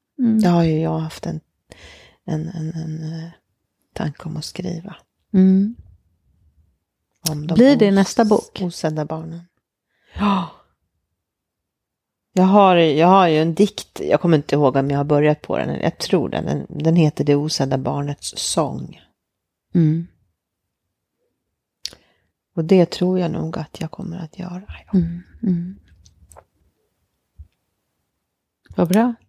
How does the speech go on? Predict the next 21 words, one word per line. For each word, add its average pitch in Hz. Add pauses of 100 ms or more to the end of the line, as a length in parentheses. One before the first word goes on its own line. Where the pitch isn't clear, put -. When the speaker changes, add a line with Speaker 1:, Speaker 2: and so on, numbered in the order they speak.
(120)
Speaker 2:
Mm. 226 (2500)
Det 208
har 214
jag 175
tänkt 151
Speaker 1:
Ja. 214
Speaker 2:
länge. 170 (100)
Det -
osedda 185
barnets 151
sång. 156 (880)
Speaker 1:
Mm. 180 (440)
Speaker 2:
Eh, 156 (600)
den, 156
den 156
kan 175
vara... 160 (1700)
Den 165
kan 208
vara 220
lång, 143